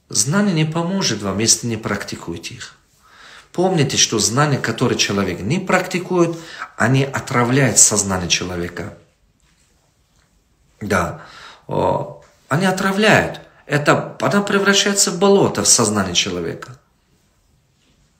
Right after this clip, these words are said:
Понимаете? Если не практикуешь, эти созна-, эти знания мешать начинают.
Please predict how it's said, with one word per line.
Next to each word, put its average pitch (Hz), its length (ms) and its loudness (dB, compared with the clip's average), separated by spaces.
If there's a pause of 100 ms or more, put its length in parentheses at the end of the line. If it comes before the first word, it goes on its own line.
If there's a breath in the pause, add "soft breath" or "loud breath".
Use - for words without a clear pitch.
(1500)
Понимаете? 151 580 -2 (1700)
Если - 680 2 (160)
не 127 160 2
практикуешь, 160 1000 0 (2000 loud breath)
эти 147 240 4
созна-, 139 600 4
эти 156 220 2
знания 143 440 2
мешать 131 460 4
начинают. 90 640 -4